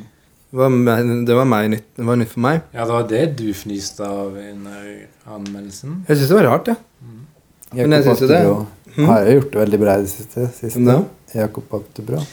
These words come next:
Speaker 2: Han har gjort det veldig bra, så hvorfor skal ikke han bo hos foreldrene da?
Speaker 1: Ja, nei, ta han i forsvar, du. Kjenner han sikkert, du.
Speaker 2: Det er når man gjør det veldig bra at man får lov til å bo hos foreldrene, for da er de så, ja,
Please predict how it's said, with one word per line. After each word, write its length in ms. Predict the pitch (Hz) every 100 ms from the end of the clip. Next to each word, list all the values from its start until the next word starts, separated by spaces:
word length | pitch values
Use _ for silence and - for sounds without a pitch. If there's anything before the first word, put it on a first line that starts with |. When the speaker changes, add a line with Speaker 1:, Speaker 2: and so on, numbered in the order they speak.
| -
Speaker 2:
Han 160 | - 151
har 80 | 196
gjort 160 | 139 156
det 60 |
veldig 240 | 175 170 147
bra, 160 | 139 190
så 140 | - 180
hvorfor 380 | - 180 143 139
skal 140 | 139
ikke 140 | 127 135
han 80 | 131
bo 140 | 117
hos 140 | 113 -
foreldrene 460 | 123 113 110 113 175
da? 220 | 233 233 -
Speaker 1:
Ja, 120 | 185
nei, 60 | 247
ta 140 | - 175
han 100 | 180
i 60 | 202
forsvar, 320 | 190 180 202
du. 60 | 240 - _ _
Kjenner 280 | - 185 127
han 80 | 113
sikkert, 240 | 131 -
du. 140 | 190 - - _ _ _ _ _ _ _ _ _ _ _ _ _ _ _ _ _ _ _ _ _ _ _ _ _ -
Speaker 2:
Det 140 | 185
er 80 | 165
når 160 | 151 147 147
man 160 | 147
gjør 140 | 135 117
det 40 | 120
veldig 240 | 110 110
bra 140 | 107 107
at 80 | 117
man 140 | 160 147
får 140 | 131
lov 100 | 110 -
til 80 | 117
å 60 | 107
bo 100 | 107
hos 140 | -
foreldrene, 460 | 113 107 107 117 147
for 160 | 127 120
da 80 | 135
er 100 | 120
de 80 | 110 98
så, 140 | 87
ja, 140 | 85